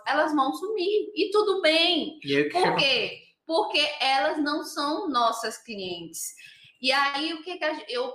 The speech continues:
Speaker 1: tenho que falar pra você? Você tem que mudar todo o seu posi-, posicionamento pra atrair novas clientes. E eu falei, "Não, Jonathan, como assim?" Aí ele falou, "Confia que no processo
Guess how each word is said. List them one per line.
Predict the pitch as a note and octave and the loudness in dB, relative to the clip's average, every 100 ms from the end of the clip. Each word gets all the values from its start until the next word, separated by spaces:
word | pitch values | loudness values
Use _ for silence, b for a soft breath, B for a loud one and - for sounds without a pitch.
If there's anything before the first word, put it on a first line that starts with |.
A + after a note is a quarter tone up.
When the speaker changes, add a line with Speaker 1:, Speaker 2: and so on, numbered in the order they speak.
| - | -8
Speaker 1:
tenho | D#4 C4+ C#4 | -8 -6 -8
que | D4+ | -6
falar | - A#3 G3+ | 2 2 2
pra | A3 | -2
você? | G#3 G#3+ - F3 D#3 D3+ | -6 -8 -6 -8 -8 -8
Você | G3+ C4 - | -8 -8 -6
tem | D4 | -6
que | D4 | -4
mudar | C#4 C4 A3+ A#3+ | -2 2 2 2
todo | B3 A3+ | -2 -6
o | B3 | -6
seu | - A#3+ | -6 -6
posi-, | C4 A#3+ B3 - _ _ | -8 -4 -4 -6 _ _
posicionamento | C#4 C4+ C#4+ C#4 B3+ A#3 A3+ G3 G#3 B3+ - | 2 2 0 -2 2 2 2 0 -2 -6 -4
pra | - D4+ D4+ | 0 2 2
atrair | D#4 C#4+ C4+ C4+ | 2 2 0 0
novas | B3 A3+ A#3 A#3+ B3 A#3+ | 2 6 6 4 0 -2
clientes. | - B3 F3+ F3 - - | -8 -6 -4 -6 -10 -8
E | C4+ | 0
eu | D4+ D4+ | 0 2
falei, | D4 C4 C#4+ | 2 2 2
"Não, | D#4 C#4+ D4+ | 2 2 0
Jonathan, | D#4+ D#4 A#3 G3+ F#3+ G3 - | 0 0 0 -4 -2 -2 0
como | D4+ E4+ | 0 2
assim?" | F#4 - C#4+ C#4 D4+ D4+ B B B B B B B - | 0 0 0 4 4 2 B B B B B B B 2
Aí | G#3+ G#3+ | 4 4
ele | G#3+ G#3+ | 2 2
falou, | A3+ G3+ | 2 2
"Confia | - C4+ D#4 - A#3 A3 A3+ A#3 - | 4 4 4 -2 0 2 2 2 -2
que | B3+ | -2
no | A#3 A3 | -2 2
processo | A#3 A3+ - F#3 F3+ F3+ | 2 2 0 0 0 -2